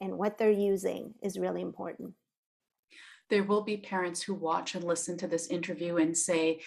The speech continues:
Speaker 2: exactly what you led with there, which is that this is a difficult conversation. I don't feel confident about having it. I am not equipped to have it. I'm too connected. Uh, I'm not gonna say the right things.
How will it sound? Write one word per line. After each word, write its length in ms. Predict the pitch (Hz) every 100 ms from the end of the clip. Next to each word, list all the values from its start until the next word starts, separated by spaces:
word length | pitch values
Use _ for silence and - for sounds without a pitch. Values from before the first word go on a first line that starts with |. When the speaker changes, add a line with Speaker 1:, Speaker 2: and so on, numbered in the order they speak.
| - -
Speaker 2:
exactly 580 | 202 196 185 175 - 185
what 220 | 175 170
you 120 | 170 175
led 320 | 165 170 170
with 220 | 170 -
there, 260 | 165 160 160
which 280 | 165 -
is 160 | 170 -
that 260 | 170 160 -
this 200 | 180 -
is 140 | 156
a 40 | 151
difficult 540 | 170 170 202 202 196
conversation. 720 | 196 190 196 196 190 190 220 220
I 120 | 165
don't 280 | 160 160 -
feel 140 | 165 156
confident 480 | - - 208 208
about 280 | 202 202 196
having 300 | 196 196 202
it. 140 | 233 -
I 120 | 175
am 160 | 160 156
not 240 | 160 -
equipped 420 | - - 202 208 -
to 60 |
have 300 | 202 190 190
it. 120 | 220 - - - -
I'm 140 | 165
too 180 | 156 165
connected. 600 | - 160 190 196 233 226 - - - -
Uh, 120 | 165
I'm 140 | 180 175
not 200 | 165 156
gonna 160 | 165
say 180 | 165 170
the 100 | 165
right 300 | 165 160 -
things. 360 | 175 160 156